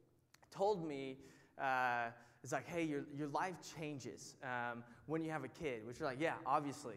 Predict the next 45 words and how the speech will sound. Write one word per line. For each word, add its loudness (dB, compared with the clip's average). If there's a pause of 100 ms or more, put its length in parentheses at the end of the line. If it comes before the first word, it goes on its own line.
Like, -2
you -2
take, -2 (400)
you -6
take -4
care 2
of -4
a -10
human. -6 (440)
Uh, 4
and 0
when 2
you 4
leave 2
the 2
hospital, 0
they 0
don't -2
give -4
you 2
directions. 0
They're -6
just -6
like, -2 (280)
'Here 0
you 2
go. 4 (240)
Good -4
luck.'" 2 (600)
Um, 4
and, 2
and 0 (600)
the 0
good 0
parents -2
out 4
there 2
are 4
like, 0
"Hey, 0 (380)
it's 4
hard, 2 (440)
but 6
it's 0
better." -4